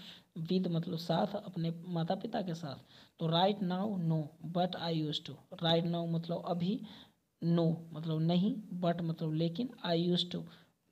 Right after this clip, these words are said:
used to का use past tense में होता है, ठीक है। मैं पहले रहता था और इसका मतलब होता है कि मैं इस काम को करता था, इस तरीके से इसका यूज़ होता है। Used to म-, जैसे मैं बोलूँगा I used to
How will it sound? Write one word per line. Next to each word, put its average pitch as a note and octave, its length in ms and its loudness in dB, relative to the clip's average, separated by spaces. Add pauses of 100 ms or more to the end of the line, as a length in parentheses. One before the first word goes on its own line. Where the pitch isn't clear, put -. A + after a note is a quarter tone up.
(560)
used F#3+ 360 2
to E3+ 120 0
का F3 80 6
use F#3 280 2 (120)
past E3+ 240 0
tense D#3+ 320 -2 (200)
में D#3+ 260 0
होता D3 240 -4
है, D3+ 80 -4
ठीक F3 220 -2
है। G#3 80 0
मैं F3+ 220 0
पहले E3+ 380 0
रहता D3+ 360 -2
था D3+ 100 -2
और D#3 140 -2
इसका D#3+ 220 -6
मतलब E3 260 -2
होता D#3+ 200 -4
है E3+ 220 -2 (360)
कि D#3+ 80 -2
मैं E3 220 6
इस E3+ 180 2
काम D#3 260 -2
को G#3 140 0
करता D#3+ 380 -2
था, D#3+ 200 -4
इस D#3 280 -4
तरीके D#3 340 -4
से D#3 140 -8
इसका D#3+ 260 -8
यूज़ D3+ 220 -6
होता C#3 220 -10
है। G3+ 60 -4
Used E3+ 280 2
to - 60 -6
म-, E3+ 200 -4 (300)
जैसे D#3+ 260 4
मैं F#3+ 260 2 (420)
बोलूँगा F3 600 2 (1300)
I E3+ 160 8
used F#3 380 2
to G3 260 0